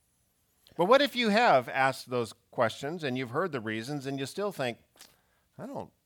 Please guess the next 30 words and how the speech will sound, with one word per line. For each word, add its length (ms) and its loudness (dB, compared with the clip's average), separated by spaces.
agree"? 480 -10
Should 200 -10
you 80 -6
just 220 -6
mindlessly 480 -2
go 220 -2
along? 400 -2
Well, 100 -10
again, 200 -8
that's 220 -12
not 160 -14
helpful. 380 -16
But 120 2
how 180 -6
can 240 -8
a 80 -4
thinking 500 -10
person, 460 -12
which 220 -14
we 100 -6
all 220 -4
are, 300 -4
follow 680 0
leadership 580 -6
when 80 -8
they 120 -8
disagree 500 -10
with 120 -10
a 80 -14
decision? 460 -16